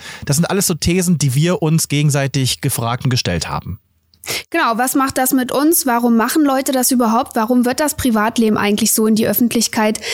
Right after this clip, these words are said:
Speaker 2: getreten? Und was macht das vor allen Dingen auch mit Kindern, wenn Eltern, die in der Öffentlichkeit stehen, was ja eh schon schwierig ist für viele Kinder wahrscheinlich, ähm, wenn die dann auch noch so einen Rosenkrieg öffentlich ausführen?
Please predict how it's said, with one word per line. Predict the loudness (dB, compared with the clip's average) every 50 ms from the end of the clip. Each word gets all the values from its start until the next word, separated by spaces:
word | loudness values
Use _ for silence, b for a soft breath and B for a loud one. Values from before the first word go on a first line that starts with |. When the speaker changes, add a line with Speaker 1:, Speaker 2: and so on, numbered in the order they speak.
| B B B
Speaker 2:
getreten? | -4 -4 -2 -2 -2 -2 0 0 0 0 0 0 0
Und | 0 0 2 2 0 -2 B B B B B -4
was | -2 0 0 0
macht | 0 0 0 -2 -2
das | -2 0 0 -2
vor | -2 -2 -2
allen | 0 0 0 0
Dingen | 0 0 0 0 0
auch | 0 0 0 0 -2 -6 -12 _ -2
mit | 0 0 0 0 -2 -8 -14 _ _ _ -4
Kindern, | -2 0 2 4 4 4 2 2 2 2 0 0 B B B
wenn | 0 0 2 4 4 2 2 0 -2 _
Eltern, | -2 0 0 0 0 0 0 0 2 2 2 2 2
die | 2 0 0 2
in | 2 2 2
der | 2 0
Öffentlichkeit | 0 0 0 0 2 2 2 0 0 -2 -2 -2 0 0 0 -2 -2
stehen, | -2 -2 -2 -4 -2 -2 -2 0 2 2 2 2
was | 0 0 0
ja | -2 -2 -4 -4
eh | -4 -4 -2 -2 -2
schon | -2 -2 -2 -2 -2 -2
schwierig | -4 -2 0 2 2 2 2 2 0 -2 -2 -2 -4
ist | -2 -2 -2 -2
für | -2 -4 -4
viele | -2 -2 -2 0 -2 -2
Kinder | -2 0 0 0 2 0 0
wahrscheinlich, | 0 0 0 0 0 2 2 2 0 -2 -2 B B B B B B B
ähm, | B -2 0 2 0 0 0
wenn | 0 0 2
die | 2 2
dann | 0 0 0
auch | 0 0 0
noch | 0 0 0
so | 0 2 2
einen | 2
Rosenkrieg | 2 2 0 2 2 0 0 0 0 0 0 0 0 -4 B B B B B
öffentlich | -2 -2 0 0 0 0 0 0 0 0 -2 -4 -8 _ _ _
ausführen? | -2 0 0 0 0 0 0 0 0 0 0 -2 -4